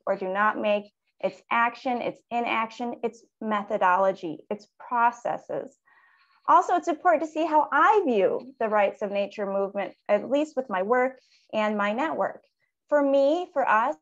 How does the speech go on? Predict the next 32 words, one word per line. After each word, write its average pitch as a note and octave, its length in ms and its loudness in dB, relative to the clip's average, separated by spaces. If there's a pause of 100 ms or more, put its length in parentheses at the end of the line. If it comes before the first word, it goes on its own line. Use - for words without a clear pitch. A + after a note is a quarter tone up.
(120)
it's C4+ 160 -12
a C#4 60 -6
part C4+ 340 2
of B3 180 -2
a B3 240 0
bundle C4 680 2 (100)
of A#3 140 2
responses A3 1040 -6
towards A3 240 0
a G#3+ 60 -4
more G#3 180 0
just G#3+ 480 -2
and G#3 140 -4
effective G3 460 -4
law F3 200 2
and F#3 200 -6
governance F3 500 -6
for F#3+ 100 -8
life E3+ 240 -2 (420)
on F#3+ 160 -12
Earth. - 320 -2 (600)
Rights B3+ 320 2
of C#4 80 0
nature, A#3+ 320 -2
it's A3+ 220 -2
an A3+ 220 -6
evolution A#3 760 -2
of G#3+ 140 -6
the A3+ 100 -8
theory G3+ 340 0
of G#3 120 -4
justice, - 720 -4